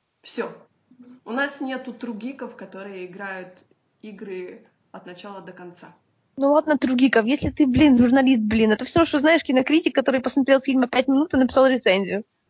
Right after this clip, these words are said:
Speaker 2: Какой же это нахрен критик?
Speaker 1: Ну, помнишь, мы тоже, э, помнишь, сколько раз мы ходили с тобой на премьеры?
Speaker 2: Да.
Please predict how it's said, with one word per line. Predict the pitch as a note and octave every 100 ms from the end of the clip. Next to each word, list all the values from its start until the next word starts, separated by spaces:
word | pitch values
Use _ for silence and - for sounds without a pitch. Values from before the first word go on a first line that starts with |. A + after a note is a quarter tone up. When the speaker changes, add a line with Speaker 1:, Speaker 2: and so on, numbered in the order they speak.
| _ _
Speaker 2:
Какой | - - D#4
же | D4+
это | D4
нахрен | C#4 - C#4+
критик? | B3 C4 C4 A3 - - _ _ _ _ _ _
Speaker 1:
Ну, | - F#4+ - G#3+ A#3
помнишь, | G4 B4+ E4+ D4 -
мы | A#3 C#4
тоже, | E4 G#4+ D#4+
э, | C4 G#3 - A#3+ A#3+
помнишь, | G4 A#4+ -
сколько | D#4 D4+
раз | D4 C#4+
мы | C4+
ходили | B3+ A#3 C4 B3
с | A#3+
тобой | A3+ - A#3
на | A#3 A3
премьеры? | - A#3 G3+ F#3
Speaker 2:
Да. | D#3+ G3 F#3+ F#3 G#3+